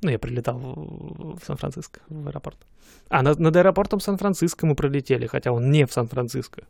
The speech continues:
Он немножко южнее, но он так называется, потому что это вот это вот пространство. И, во-первых, ну, очень классно, красиво и очень хотелось.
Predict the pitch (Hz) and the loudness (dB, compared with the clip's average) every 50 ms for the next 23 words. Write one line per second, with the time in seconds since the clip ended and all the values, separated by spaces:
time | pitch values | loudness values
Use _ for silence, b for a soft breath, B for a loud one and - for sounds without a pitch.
0 | _ - 131 117 117 120 127 127 - - - 131 123 127 120 123 135 147 165 175 | _ -6 -6 -4 -4 -6 -8 -8 -10 -8 -6 -4 -2 -2 -2 0 0 0 2 2
1 | 175 165 147 131 131 135 139 - 127 117 - 131 120 127 123 147 156 151 - - | 2 0 0 0 -2 -4 -2 -4 -4 -4 -4 -4 -2 -2 -2 -2 -2 -4 -6 -10
2 | _ - - 131 - - - - - - - - - 139 139 - 127 - - 131 | _ -10 -8 -8 -8 -8 -10 -12 -10 -10 -8 -6 -6 -6 -4 -4 -8 -6 -4 -4
3 | 135 - - - 151 160 156 - - - - B B B B B B B B B | -4 -4 -2 -4 -4 -4 -4 -6 -10 -12 -12 B B B B B B B B B
4 | B B B B B B _ _ _ 165 156 156 156 156 - - _ _ - 143 | B B B B B B _ _ _ -2 -2 -2 -2 -4 -6 -8 _ _ -2 0
5 | 143 175 147 123 120 110 - - - _ _ _ - _ _ - - - - - | 2 4 2 2 2 -4 -8 -12 -20 _ _ _ -20 _ _ 0 2 2 2 -4
6 | - - - - - - 143 127 123 123 123 123 123 123 120 131 135 - - 147 | -8 -10 -12 -14 -12 -8 -6 -4 -2 -2 0 0 0 -2 -2 -2 -4 -2 -4 -2
7 | - 160 147 143 147 131 - - 123 - 139 139 - - 139 127 131 135 - 147 | -2 0 2 2 2 2 0 -4 -2 0 0 -2 0 -2 0 0 0 0 0 -2
8 | 131 - 147 147 - 277 339 277 - - - _ | -4 -4 -2 0 2 2 2 0 -2 -4 -12 _